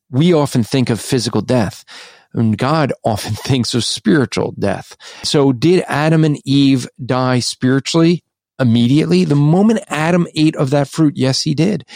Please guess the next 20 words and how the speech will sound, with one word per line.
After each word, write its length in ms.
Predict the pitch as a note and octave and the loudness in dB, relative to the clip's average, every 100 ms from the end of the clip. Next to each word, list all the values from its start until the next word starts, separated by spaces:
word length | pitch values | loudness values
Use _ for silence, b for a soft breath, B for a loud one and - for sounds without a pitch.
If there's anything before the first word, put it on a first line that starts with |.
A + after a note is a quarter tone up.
| B B B B | B B B B
Note 300 | D3+ G3+ G#3+ | 2 2 2
that 200 | E3+ - | 0 0
Eve 280 | F3 A3 - | 0 2 2
ate 160 | D3 | 2
of 100 | C#3 | 0
the 80 | A#2+ | 0
fruit 400 | A2 C#3 C3 A#2+ _ _ _ _ _ _ _ | -2 2 2 2 _ _ _ _ _ _ _
and 120 | C#3 C3 | -2 2
gave 220 | D#3+ F3+ | 2 2
it 100 | E3 | 0
to 100 | E3+ | -2
Adam, 340 | C#3+ E3 C#3+ | 0 2 2
but 120 | A#2+ B2+ | 2 2
the 60 | |
moment 320 | D#3 E3 E3+ - - | 2 2 0 -4 -4
Adam 380 | E3 A3 G3+ - | 0 2 0 0
ate 220 | C3+ C3+ | 0 0
of 200 | C#3 A#2 | -2 -2
the 100 | A#2+ | -2
fruit, 340 | - C3 B2 | -2 0 0